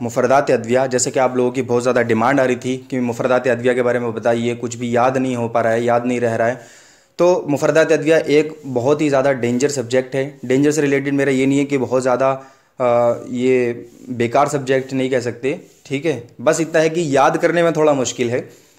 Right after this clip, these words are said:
लेकिन उसको आसान करना ही मेरा काम है,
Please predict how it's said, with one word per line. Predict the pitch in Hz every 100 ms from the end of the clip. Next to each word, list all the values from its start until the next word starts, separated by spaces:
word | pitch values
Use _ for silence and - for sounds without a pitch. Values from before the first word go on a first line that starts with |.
| _
लेकिन | 143 160 214
उसको | 202 160 - - 196 214 208 - _ _ _ _ -
आसान | 147 143 165 196
करना | - 160 170
ही | 175
मेरा | 180 160 135
काम | 120 110
है, | 107